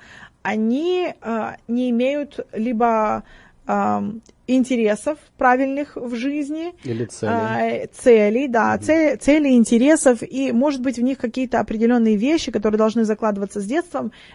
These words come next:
Speaker 1: не были заложены. Если человек постоянно чувствует вот эту вот, он чувствует, что ему скучно, при этом он не хочет не предпринимать никаких шагов для того, чтобы исправить свое положение,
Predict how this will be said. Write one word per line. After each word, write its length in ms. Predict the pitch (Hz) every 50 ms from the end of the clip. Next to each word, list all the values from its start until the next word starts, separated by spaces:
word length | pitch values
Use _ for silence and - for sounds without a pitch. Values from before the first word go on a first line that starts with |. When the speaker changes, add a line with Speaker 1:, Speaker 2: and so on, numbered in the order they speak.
| -
Speaker 1:
не 200 | - 226 247 277 262
были 200 | 220 226 220 214
заложены. 520 | 196 202 208 208 202 190 190 185 190 208 208 214 254
Если 200 | 339 339 - 320
человек 500 | 262 - 277 262 247 240 269 277 269 - - - - - - _ _
постоянно 680 | - 240 - - - 254 254 262 262 262 247 233 226
чувствует 680 | 214 - - 262 247 - - 214 226 214 202 202 202 196
вот 160 | 226 220 214 226
эту 160 | 208 202 208
вот, 200 | 202 196 - - - - _ _ _ _ _ _
он 140 | 208 220 220
чувствует, 380 | - 240 226 - - 208 202 -
что 140 | - -
ему 180 | 202 196 196 202
скучно, 640 | 196 - _ - 320 339 339 - - 302 285 269 269 - - - - _
при 120 | - 240
этом 300 | 254 262 247 247 220 220 -
он 320 | - 220 226 208 202 202
не 160 | 202 214 240 269
хочет 800 | - - - - 240 240 226 196 196 - - 190 190 - - - _
не 80 | 208 202
предпринимать 680 | - 202 202 - - 214 214 214 220 220 208 196 196 -
никаких 400 | 214 196 220 202 - 226 208 -
шагов 500 | - - 208 190 180 190 214 262 320 311
для 140 | 240 220
того, 320 | 202 - 214 202 208 220 220
чтобы 340 | - - - 190 196 202 196
исправить 480 | 202 - - 226 214 196 190 196 190
свое 220 | - - 208 208 190
положение, 640 | - 214 208 220 220 214 - 330 349 330 302 254